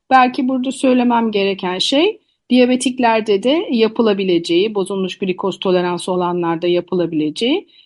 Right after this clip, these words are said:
Yalnız testi yaptıktan sonra şekerin yüksekliğine dikkat etmek gerekir.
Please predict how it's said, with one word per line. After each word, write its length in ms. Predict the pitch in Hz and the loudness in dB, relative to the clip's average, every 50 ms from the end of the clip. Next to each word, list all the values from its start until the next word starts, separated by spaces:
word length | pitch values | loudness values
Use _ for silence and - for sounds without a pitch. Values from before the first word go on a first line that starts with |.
| _ - - | _ 0 2
Yalnız 340 | 277 247 233 240 254 - - | 2 4 4 2 0 -2 2
testi 320 | - 277 269 254 - 294 | 2 2 2 2 4 4
yaptıktan 640 | 277 254 247 254 - - 254 247 - 254 240 233 | 6 6 6 4 2 -4 -4 0 4 4 4 4
sonra 500 | 240 240 - 202 185 196 233 269 196 - _ _ _ _ _ - | 4 2 2 2 2 4 2 2 0 0 _ _ _ _ _ -6
şekerin 640 | - - 311 285 277 - 247 233 269 294 302 359 330 | -2 2 2 2 2 2 2 4 6 4 4 4 4
yüksekliğine 680 | 262 262 254 - - 262 220 220 - 202 262 330 349 | 0 0 0 0 -2 -2 -2 -2 -6 -4 -2 -2 2
dikkat 340 | 339 320 330 - 254 190 - | 2 2 2 2 0 0 0
etmek 340 | 180 165 - 165 156 151 - | -6 -6 -6 -8 -8 -8 -8
gerekir. 520 | - 135 120 113 - - - - - - | -8 -8 -8 -8 -10 -12 -10 -10 -10 -12